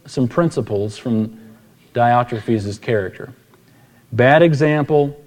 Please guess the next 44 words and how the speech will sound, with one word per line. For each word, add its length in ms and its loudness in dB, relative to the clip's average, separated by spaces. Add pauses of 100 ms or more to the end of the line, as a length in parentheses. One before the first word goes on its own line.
(200)
so 220 -4
some 240 -2
good 220 0
principles. 720 -10 (500)
They're 100 2
not 260 4
in 120 2
your 440 2 (200)
message 420 -2
notes, 320 0
but 160 -6
they 120 0
are 180 2
on 100 0
the 80 -4
screen, 440 -2
so 280 0
if 120 -2
you 60 0
want 160 0
to 40 -4
jot 240 2
them 160 0
down, 420 0 (100)
you're 100 -6
sure 200 0
welcome 320 2
to 80 0
do 180 2
that. 400 0 (1200)
There's 140 -6
five 380 2
of 140 -2
them, 140 -12 (520)
all 240 2
from 220 -2
these 180 2
two 160 -2
verses. 440 0
The 100 -6
first 340 0
is 160 -2
this: 420 0 (720)
watch 720 0